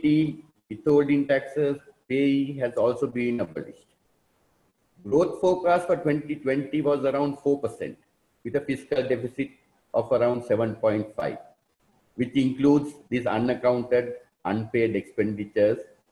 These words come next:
of about two point one percent of G D P. It was estimated that with the tax cuts, there could be an initial decrease in government revenues,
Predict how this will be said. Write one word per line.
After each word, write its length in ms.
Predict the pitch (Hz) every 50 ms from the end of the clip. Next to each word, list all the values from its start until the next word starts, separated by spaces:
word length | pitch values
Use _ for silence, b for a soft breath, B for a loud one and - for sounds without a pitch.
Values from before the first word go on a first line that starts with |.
| -
of 100 | - -
about 340 | 110 92 98 107 110 107 -
two 100 | - 107 104 107
point 280 | - 107 107 107 107 -
one 200 | 90 90 95 92
percent 400 | - - - - 98 95 98 95
of 140 | 95 98 - - - _
G 140 | 82 87 85
D 140 | 78 78 71
P. 200 | - _ _ - _ _ _ _ _ _ _ _ _ _ _ _ _ _ _ _ _ _ _ _ _ _ _ _ _ _ _ _ _ _ _ _ -
It 120 | - 170 170
was 80 | -
estimated 800 | 156 143 147 - - 160 156 165 170 170 170 180 185 180 - - 123
that 240 | 139 139 - -
with 180 | 139 151 139 123
the 80 | 143 139
tax 320 | - 151 127 - - - - -
cuts, 240 | 151 151 151 - - - - _ _ _ _ _ _ _
there 320 | - 135 135 135 143 147 - -
could 180 | 139 135 123 123
be 120 | 139 139
an 120 | 139 139
initial 480 | 131 120 117 127 131 123 - 151 139 131
decrease 560 | 120 110 107 107 - - - 127 127 120 -
in 140 | 123 113 107
government 400 | 101 101 98 95 95 87 85 -
revenues, 540 | 87 90 90 98 107 120 135 160 196 - -